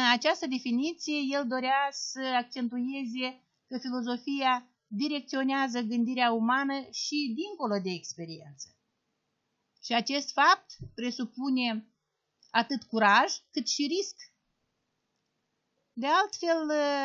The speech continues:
trebuie să menționăm că Lucian Blaga nu contrapune cunoașterea filozofică și cunoașterea științifică, filozofia și știința.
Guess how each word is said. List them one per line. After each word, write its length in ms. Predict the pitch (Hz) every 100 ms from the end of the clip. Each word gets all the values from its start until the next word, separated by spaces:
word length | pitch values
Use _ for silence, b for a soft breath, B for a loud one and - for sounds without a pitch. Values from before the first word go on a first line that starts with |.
| 269 262
trebuie 300 | 269 240 254
să 140 | 254
menționăm 760 | 233 220 214 214 233 269 277 269
că 320 | 240 226 220
Lucian 400 | 226 220 254 240
Blaga 480 | 247 254 247 247 _ _ -
nu 440 | 330 359 180 - -
contrapune 920 | 214 202 202 202 214 202 180 160 190
cunoașterea 580 | 208 214 208 214 196 175
filozofică 1000 | 170 165 160 180 285 330 330 311 302 302 _ _ _ _ _ _ _ _ _ _ _ _ _ _ _
și 400 | - - 262 254 233
cunoașterea 500 | 233 233 233 220 220
științifică, 1000 | - 226 220 214 165 160 147 135 120 _ _ _ _ _ _ _ _ _
filozofia 1120 | - 226 214 214 208 - 262 294 269 262 254 247
și 160 | 254
știința. 760 | 220 - 208 175 151 139 127